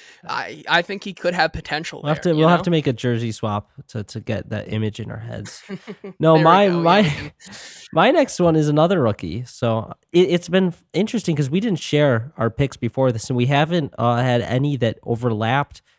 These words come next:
Speaker 2: but we've had been very similar kind of train of thoughts on a lot of these, especially the running backs.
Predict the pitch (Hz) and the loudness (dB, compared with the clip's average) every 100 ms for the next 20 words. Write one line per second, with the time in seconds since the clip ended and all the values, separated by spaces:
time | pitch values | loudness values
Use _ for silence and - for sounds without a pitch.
0 | _ _ 147 143 147 160 160 147 147 139 | _ _ 0 2 2 2 0 0 -4 -4
1 | _ 143 135 151 151 - 151 147 143 139 | _ -6 0 2 2 0 0 2 4 4
2 | 127 - 131 123 113 107 - _ - 131 | 2 2 0 2 2 -2 -12 _ -2 0
3 | 131 110 _ 117 113 117 - 107 101 101 | 2 -2 _ -4 -4 -4 -4 -4 -2 -2
4 | 104 104 107 110 - 117 - 120 104 98 | -4 -4 -6 -6 -6 -6 -4 -6 -4 -4
5 | 101 107 92 - - - | -4 -4 -6 -8 -10 -14